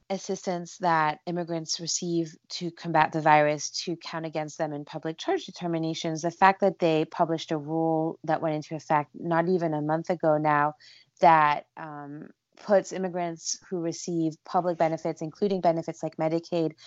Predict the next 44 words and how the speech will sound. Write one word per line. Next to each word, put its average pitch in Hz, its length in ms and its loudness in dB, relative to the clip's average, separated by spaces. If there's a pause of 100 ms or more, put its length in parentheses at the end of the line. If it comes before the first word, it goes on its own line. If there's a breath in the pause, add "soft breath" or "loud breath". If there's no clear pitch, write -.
(220 loud breath)
at 180 200 6
much 185 180 0
higher 170 300 2
risk 156 360 -2
of 160 160 -8
being 160 180 -4
found 156 280 -2
what's 156 180 -6
called 156 180 -2
a 156 60 -2
public 156 340 0
charge, 156 420 2
which 165 160 -8
can 151 160 -6
lead 147 340 -4
to 147 380 2 (540)
denial 170 460 10
of 160 120 6
green 160 220 -4
cards 160 320 -4
applications 151 680 -6
and 156 180 -6
deportation 156 640 -6
in 165 100 -2
some 160 240 -4 (400 loud breath)
limited 196 320 6
instances, 180 640 2
is 170 320 2
actually 170 640 0
creating 196 320 0
a 185 60 -2
lot 165 160 2
of 160 80 -6
fear 165 260 -4
and 156 80 -4
a 151 40 -4
lot 151 140 0
of 151 100 -6
concern 185 520 -6
and 160 160 -6
is 147 220 -16
dissuading 160 580 -2
immigrants 151 540 -6 (320 loud breath)
from 156 360 2